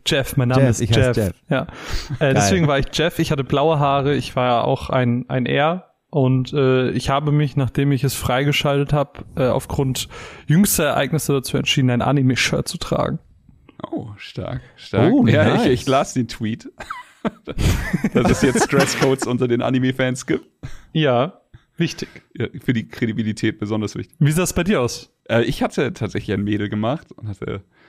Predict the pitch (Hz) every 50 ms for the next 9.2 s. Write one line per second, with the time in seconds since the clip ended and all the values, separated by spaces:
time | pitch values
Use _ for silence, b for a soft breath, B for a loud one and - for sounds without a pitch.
0 | b b b b b _ - 110 107 104 101 98 98 98 98 92 - - 107 104
1 | - - 113 107 104 101 101 - 90 104 92 - 95 98 101 104 104 110 117 117
2 | - 117 101 90 117 117 117 104 - 113 113 104 - 104 107 - - 110 110 -
3 | - 110 - 156 131 - - 110 107 107 107 - - 117 117 117 98 113 123 120
4 | - - 117 113 95 - - - - - 95 82 - - - 101 - - - -
5 | 104 104 101 104 104 101 - - - _ _ b b b b b b b b _
6 | _ - 117 123 120 101 110 120 147 - 139 - - 117 107 - - 117 104 107
7 | 110 107 101 95 - - - - 101 95 - _ _ _ _ _ _ _ _ _
8 | _ _ _ _ - - - 98 92 92 92 _ _ - 104 101 101 101 101 101
9 | 101 101 107